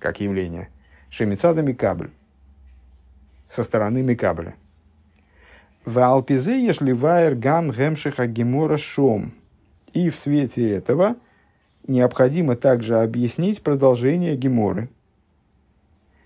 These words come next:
Шелеахри ашак левитари алдвар майлесам и ворах ваину омен. После исследованного нами спора, обсуждения по поводу достоинства благословляющего, отвечающего омен,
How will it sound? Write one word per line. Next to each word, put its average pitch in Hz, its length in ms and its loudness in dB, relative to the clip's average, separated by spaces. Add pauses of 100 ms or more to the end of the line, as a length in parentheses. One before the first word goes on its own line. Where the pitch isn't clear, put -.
(120)
Шелеахри 151 640 4
ашак 156 380 2
левитари 147 520 2
алдвар 117 760 4
майлесам 123 600 0
и 117 40 2
ворах 127 420 0
ваину 127 560 0
омен. 110 420 -2 (640)
После 147 720 2 (3250)
исследованного 135 680 2
нами 127 260 2
спора, 110 460 0 (260)
обсуждения 110 760 -2 (300)
по 107 100 2
поводу 110 300 0
достоинства 110 560 -2
благословляющего, 110 920 0
отвечающего 104 680 -4
омен, 160 320 -2